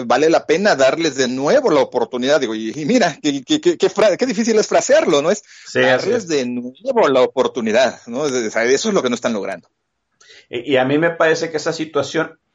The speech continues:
Speaker 2: ese discurso incompleto de "esto está mal y te propongo esto", es simple y llanamente que los partidos están otra vez carroñando la desesperación del, del, del electorado.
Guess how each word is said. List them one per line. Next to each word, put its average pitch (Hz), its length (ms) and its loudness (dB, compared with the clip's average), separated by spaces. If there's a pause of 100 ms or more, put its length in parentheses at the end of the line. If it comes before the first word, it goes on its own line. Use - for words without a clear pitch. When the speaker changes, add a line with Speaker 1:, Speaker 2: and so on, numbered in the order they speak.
(160)
Speaker 2:
ese 147 260 -2
discurso 160 480 -4
incompleto 147 680 -2
de 110 320 -6
"esto 151 180 -2
está 160 220 0
mal 151 340 -2 (140)
y 123 120 -8
te 113 80 -2
propongo 139 500 -2
esto", 233 400 -6 (320)
es 107 340 -6
simple 135 360 -6
y - 20 -2
llanamente 143 540 -2
que 120 80 -14
los 113 160 -10
partidos 113 460 -8
están 120 380 -4
otra 147 280 2
vez - 360 -4 (440)
carroñando 127 800 0
la 147 120 4
desesperación 107 760 -4
del, 113 300 -6
del, 104 360 -6
del 107 160 -2
electorado. 104 560 -2